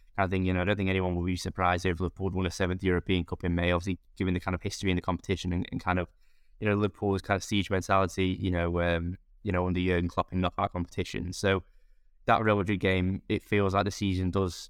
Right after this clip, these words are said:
especially that first leg at Anfield, it feels like the season kind of does hang on that to an extent. So again, looking at the bigger picture, I, I would be surprised. That, obviously, that's a difficult thing with, with kind of Monday games when you have a press conference on the Friday. There's, there's still obviously two days of training to go. So,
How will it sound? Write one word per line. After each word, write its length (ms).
especially 320
that 140
first 240
leg 100
at 100
Anfield, 320
it 100
feels 180
like 80
the 60
season 240
kind 180
of 40
does 200
hang 280
on 140
that 200
to 100
an 60
extent. 420
So 260
again, 260
looking 200
at 60
the 80
bigger 180
picture, 280
I, 80
I 120
would 160
be 80
surprised. 540
That, 180
obviously, 220
that's 120
a 60
difficult 320
thing 100
with, 220
with 180
kind 160
of 80
Monday 320
games 300
when 80
you 60
have 60
a 60
press 220
conference 260
on 80
the 60
Friday. 420
There's, 260
there's 180
still 180
obviously 180
two 200
days 220
of 80
training 380
to 100
go. 240
So, 320